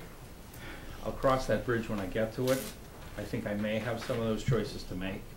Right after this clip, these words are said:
Um, that's not one I look forward to, to be quite honest. Um, y-, you know, as you probably understand, especially in, you know, pub-, public safety,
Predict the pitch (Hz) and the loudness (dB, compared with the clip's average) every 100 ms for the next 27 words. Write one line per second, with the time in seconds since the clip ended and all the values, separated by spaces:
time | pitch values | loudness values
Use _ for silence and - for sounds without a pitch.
0 | - - - - - - - 98 95 95 | -12 -10 -8 -6 -6 -6 -4 -2 -2 -2
1 | - 117 - 131 113 107 101 98 92 - | -2 -2 0 -2 0 0 0 -2 -4 -4
2 | 92 - - 78 - - - - - - | -4 -6 -8 -10 -10 -10 -10 -10 -8 -4
3 | 95 - - - - - - - - - | -4 -4 -8 -10 -12 -12 -14 -14 -14 -14
4 | - - - - - - - - - - | -14 -10 -4 -2 -2 -2 -4 -6 -6 -10
5 | - - - - - - 101 90 90 101 | -10 -10 -10 -8 -8 -4 -4 -4 -4 -4
6 | 101 92 117 107 98 95 - 110 98 92 | -4 2 6 6 4 -2 -2 -2 0 -2
7 | - 107 101 - 113 104 110 98 92 87 | -4 -6 -8 -2 2 2 0 -2 -4 -6
8 | - - - 82 80 110 - - - 104 | -10 -14 -12 -10 -6 -4 -4 -6 -4 -4
9 | - - - - - | 4 8 10 10 8